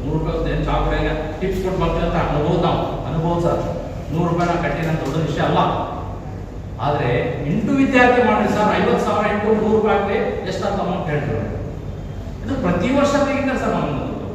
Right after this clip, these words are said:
ಒಂದು ವಿದ್ಯಾರ್ಥಿ ಇನ್ಸೂರೆನ್ಸ್ ಕಟ್ಟಿಲ್ಲ ಅವ್ನು. ಯಾವುದು ಸಂಸ್ಥೆ ಜೊತೆಗೆ ಅವ್ರು ಟೈ ಅಪ್ ಮಾಡಿಲ್ಲ. ಒಂದು ವಿದ್ಯಾರ್ಥಿ ಮೇಲೆ ನಾವು ಇನ್ಸೂರೆನ್ಸ್ ಕಟ್ಟಿವಿ ಅಂತೇಳಿ ಅವ್ರು ಮಂದಟ್ಟವಾಗಿ ಹೇಳಿಲ್ಲ. ಪ್ರಶ್ನೆ ಮಾಡಿದ್ರೆ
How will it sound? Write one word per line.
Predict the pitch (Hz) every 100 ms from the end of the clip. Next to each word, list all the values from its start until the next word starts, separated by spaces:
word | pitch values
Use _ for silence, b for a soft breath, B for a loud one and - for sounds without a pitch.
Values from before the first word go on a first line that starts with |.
| - - - 139
ಒಂದು | 170
ವಿದ್ಯಾರ್ಥಿ | 160 151 196 202 202 - - - 151 165
ಇನ್ಸೂರೆನ್ಸ್ | 202 220 220
ಕಟ್ಟಿಲ್ಲ | - 180 180
ಅವ್ನು. | - - - - - - - - - - - - - - - - - -
ಯಾವುದು | 131 147 202 208 214 214 220 - - - -
ಸಂಸ್ಥೆ | 196 208 214 214 202
ಜೊತೆಗೆ | 202
ಅವ್ರು | 190 190
ಟೈ |
ಅಪ್ | 180 165
ಮಾಡಿಲ್ಲ. | 156 151 147 - - - - - - 160
ಒಂದು | 175
ವಿದ್ಯಾರ್ಥಿ | - 185 214 214
ಮೇಲೆ | 214 202 196 - - 190
ನಾವು | 190 190 196 190
ಇನ್ಸೂರೆನ್ಸ್ | 185 208 220 -
ಕಟ್ಟಿವಿ | 196 220 208
ಅಂತೇಳಿ | 214 202 - - - 190
ಅವ್ರು | 190 190
ಮಂದಟ್ಟವಾಗಿ | - 208 208 190 180
ಹೇಳಿಲ್ಲ. | 165 156 - - - - -
ಪ್ರಶ್ನೆ | 175 - 247 247
ಮಾಡಿದ್ರೆ | 208 202 175 156